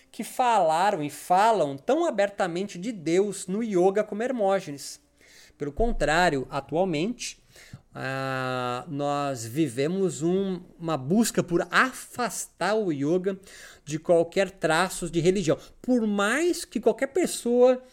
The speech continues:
com trinta segundos de reflexão no pa-, no campo social do yoga perceba diversas igrejas, né,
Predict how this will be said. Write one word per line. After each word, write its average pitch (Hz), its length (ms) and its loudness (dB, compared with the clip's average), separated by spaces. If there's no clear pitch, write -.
com 165 360 -6
trinta 247 280 4
segundos 170 840 4
de 117 80 -6
reflexão 147 840 -2
no 127 100 -6
pa-, 147 180 -2
no 147 160 -4
campo 254 340 2
social 156 300 -4
do 143 100 -6
yoga 170 340 0
perceba 196 420 4
diversas 185 460 0
igrejas, 160 800 4
né, 170 220 -10